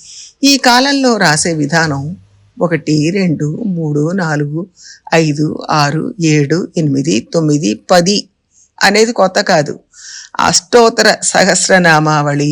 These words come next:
అంటాం, నవరసాలు అంటారు, దశావతారాలు అంటారు. విష్ణు సహస్రనామంలో వెయ్యి నామాలు ఉన్నాయి.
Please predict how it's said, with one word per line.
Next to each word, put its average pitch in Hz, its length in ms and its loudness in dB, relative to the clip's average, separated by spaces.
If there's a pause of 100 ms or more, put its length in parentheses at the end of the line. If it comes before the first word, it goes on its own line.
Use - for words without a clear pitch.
(120)
అంటాం, 180 340 -2 (760)
నవరసాలు 165 800 4 (240)
అంటారు, 139 440 -4 (320)
దశావతారాలు 151 1160 2
అంటారు. 151 440 -4 (540)
విష్ణు 202 260 2
సహస్రనామంలో 240 880 2 (520)
వెయ్యి 160 220 2
నామాలు 180 440 4
ఉన్నాయి. 147 400 -2